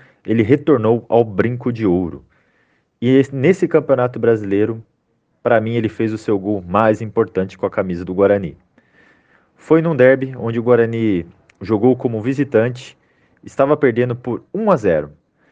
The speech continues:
mas numa jogada de escanteio, Sangalete empatou o jogo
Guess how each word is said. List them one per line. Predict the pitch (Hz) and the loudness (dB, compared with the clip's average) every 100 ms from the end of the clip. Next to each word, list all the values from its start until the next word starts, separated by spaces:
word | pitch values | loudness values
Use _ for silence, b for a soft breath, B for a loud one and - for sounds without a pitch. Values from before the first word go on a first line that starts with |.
| _ | _
mas | - 107 113 | -2 -2 0
numa | 135 | -2
jogada | 127 123 120 117 | 0 2 2 0
de | 113 | -2
escanteio, | 147 - 139 117 107 110 110 | -4 -2 -2 0 -2 -2 -4
Sangalete | - 113 110 107 - _ _ _ | -6 -2 0 -2 -6 _ _ _
empatou | 160 175 147 123 127 110 | -6 0 -2 0 -2 -2
o | |
jogo | 90 104 123 123 | -2 -2 -2 -10